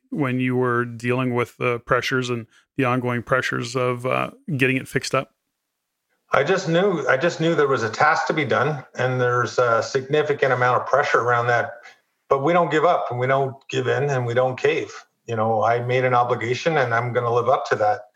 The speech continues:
Speaker 2: And, uh, I think, I like to think that I applied to that with, uh, the mortgages I sign on nowadays, with the investors that we still have around. We only have two key investors that,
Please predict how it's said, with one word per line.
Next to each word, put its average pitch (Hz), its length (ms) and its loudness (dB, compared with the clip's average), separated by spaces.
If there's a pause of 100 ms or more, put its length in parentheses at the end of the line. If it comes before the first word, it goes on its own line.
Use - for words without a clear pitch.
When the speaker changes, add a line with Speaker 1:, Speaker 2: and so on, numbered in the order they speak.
(120)
Speaker 2:
And, 127 440 -2
uh, 123 280 4
I 127 120 4
think, 208 260 -2
I - 80 4
like 202 220 2
to - 80 0
think - 300 0
that 139 140 4
I 120 100 2
applied 127 540 2
to 127 120 0
that 120 340 2
with, 113 320 -6
uh, 113 220 2
the 110 100 -4
mortgages 123 560 -2
I 127 80 2
sign 120 360 -2
on 117 380 -2 (200)
nowadays, 117 720 -4 (500)
with 120 220 -2
the 104 420 0 (140)
investors 127 1000 -2 (260)
that 120 160 0
we 123 100 -2
still 135 280 0
have 120 240 2
around. 117 340 0
We 120 120 -2
only 123 160 0
have 117 260 -2 (100)
two 135 200 -6
key - 180 -6
investors 113 680 -4
that, 110 220 -2